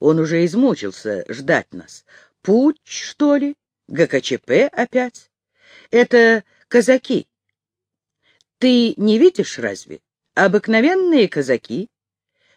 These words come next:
Передача такая, шоу. Человек без маски. Прости меня, Коля». Я понял,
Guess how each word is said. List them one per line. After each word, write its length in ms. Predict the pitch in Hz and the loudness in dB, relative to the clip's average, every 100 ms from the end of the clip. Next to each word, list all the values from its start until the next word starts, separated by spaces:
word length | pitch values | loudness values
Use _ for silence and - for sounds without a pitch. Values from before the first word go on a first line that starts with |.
| - | 2
Передача 580 | 339 349 202 165 - - | 6 6 6 2 -2 -6
такая, 380 | 180 180 175 | -2 0 0
шоу. 580 | 185 - 170 165 170 180 _ - _ | -2 0 4 4 2 -4 _ -20 _
Человек 420 | - 214 202 269 214 | -2 2 4 2 0
без 240 | 151 127 | -6 -4
маски. 580 | 117 113 - - 160 170 _ - - | -4 -6 -8 -12 -14 -14 _ -20 -10
Прости 480 | - 214 208 - 285 | 0 0 0 -2 0
меня, 240 | 202 139 113 | 0 -4 -8
Коля». 420 | - 107 85 - _ _ _ _ - - | -6 -6 -8 -16 _ _ _ _ -20 -12
Я 260 | - 180 175 | 0 2 2
понял, 500 | 190 190 175 139 | 2 2 2 -2